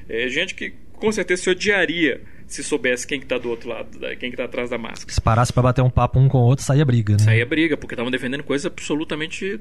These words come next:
Speaker 1: contrárias uns aos outros. Ó, eu vi, eu falei, eu vi na mesma passeata, eu comentei isso nos, nos podcasts. Eu vi na mesma, na mesma passeata, o pessoal pedindo estado mínimo, e pedindo redução das passagens, que são duas coisas absolutamente contraditórias.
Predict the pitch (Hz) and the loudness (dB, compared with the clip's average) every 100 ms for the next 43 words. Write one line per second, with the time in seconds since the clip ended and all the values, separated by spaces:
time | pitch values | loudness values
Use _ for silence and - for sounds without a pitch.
0 | - 190 185 165 156 123 123 113 107 117 | -10 -6 -2 -2 -2 -6 -6 -6 -8 -6
1 | - 151 135 156 196 147 110 131 135 113 | 2 4 4 2 0 0 0 0 0 -2
2 | 143 165 214 175 - 139 160 156 170 196 | -4 -2 -4 -4 -2 -2 -2 -6 -10 -10
3 | 233 208 160 120 117 104 113 - - - | -12 -12 -14 -14 -14 -10 -10 -10 -10 -12
4 | - - - 135 165 196 190 160 139 143 | -14 -14 -4 0 2 2 2 2 0 0
5 | 180 170 - 139 175 175 120 147 - 139 | 0 0 0 0 0 -2 -4 -4 -2 -2
6 | - 131 127 117 107 107 - - - - | -2 -4 -2 -2 -4 -8 -12 -14 -10 -6
7 | - 147 143 139 165 214 254 285 - - | -2 0 0 2 4 4 2 -2 -8 -14
8 | - - - - - 156 - 156 - 156 | -14 -14 -14 -14 -4 -2 0 0 0 0
9 | 170 185 175 175 160 160 156 - 175 - | 2 4 4 4 2 -2 -2 -2 -4 -2
10 | 156 156 120 110 - - 175 175 339 277 | -2 0 -2 -6 -10 -8 -8 -4 -2 0
11 | - 214 311 330 - 285 202 277 - 277 | 2 2 2 0 0 -2 -2 -4 -4 -4
12 | 269 196 165 175 | -4 -2 0 0